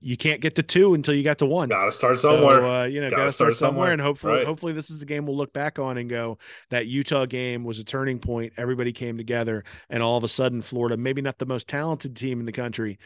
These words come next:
Speaker 1: but was one nobody wanted to play by the time you got to the end of the year." And, uh, you know, we'll see where we are.
Speaker 2: I know I'm not running out and buying a Graham Mertz jersey anytime soon. Uh, in term, I've, I haven't been the biggest Mertz guy on the planet here, but man,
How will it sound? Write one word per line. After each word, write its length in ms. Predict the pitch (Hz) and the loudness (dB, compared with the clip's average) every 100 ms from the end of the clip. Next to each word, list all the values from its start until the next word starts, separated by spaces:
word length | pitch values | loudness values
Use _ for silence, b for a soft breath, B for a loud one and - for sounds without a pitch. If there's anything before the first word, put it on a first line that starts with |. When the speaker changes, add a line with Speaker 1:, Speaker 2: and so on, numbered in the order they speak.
| B B - | B B 0
Speaker 1:
but 120 | 135 | 2
was 180 | 131 117 | 4 2
one 200 | 131 123 | 0 2
nobody 280 | 123 123 | 2 2
wanted 240 | 117 117 110 | -2 -4 -6
to 40 | |
play 220 | - 117 | -4 -4
by 140 | 110 104 | -4 -6
the 60 | |
time 200 | 95 110 | -8 -8
you 60 | 110 | -4
got 140 | 110 | -4
to 80 | 120 | -4
the 100 | 110 | -4
end 100 | 104 | -4
of 40 | 101 | -4
the 60 | |
year." 360 | 104 113 143 135 | -2 2 2 2
And, 220 | 110 107 | -2 -2
uh, 240 | 104 104 104 | -6 -6 -6
you 100 | 123 | -6
know, 160 | 101 - - | -6 -10 -6
we'll 120 | 113 | -4
see 160 | - | -2
where 140 | 120 120 | 0 2
we 140 | 127 | 2
are. 120 | 151 - _ - | 0 -6 _ 0
Speaker 2:
I 120 | 151 | 0
know 360 | 160 180 180 151 | 2 2 4 2
I'm 160 | 143 | 0
not 220 | 160 143 | 0 0
running 260 | 139 143 143 | 0 -2 -2
out 140 | 135 | -4
and 80 | 135 | -6
buying 320 | 131 127 127 | -4 -4 -4
a 40 | 117 | -8
Graham 340 | 117 131 123 | -6 -4 -2
Mertz 260 | 117 123 - | -2 -4 -4
jersey 380 | 123 113 107 117 | -4 -4 -4 -6
anytime 420 | 117 113 117 104 | -6 -6 -8 -8
soon. 460 | - 117 113 104 104 _ | -6 -2 -2 -4 -10 _
Uh, 300 | 110 107 107 | -6 -4 -4
in 140 | 101 110 | -6 -6
term, 240 | 131 123 | -4 -4
I've, 160 | 117 120 | -4 -4
I 80 | 113 | -2
haven't 320 | 123 120 113 | -2 -2 -4
been 200 | 123 117 | -4 -4
the 80 | 113 | -6
biggest 360 | 120 113 113 | -6 -6 -6
Mertz 260 | 117 113 110 | -2 -2 -2
guy 280 | 113 101 101 | -2 -2 -2
on 100 | 98 | -6
the 80 | 95 | -8
planet 400 | 123 113 104 107 | -6 -6 -6 -4
here, 260 | 110 107 104 | -2 -2 -2
but 240 | 107 - | -4 -4
man, 320 | 117 127 117 | -4 -2 -4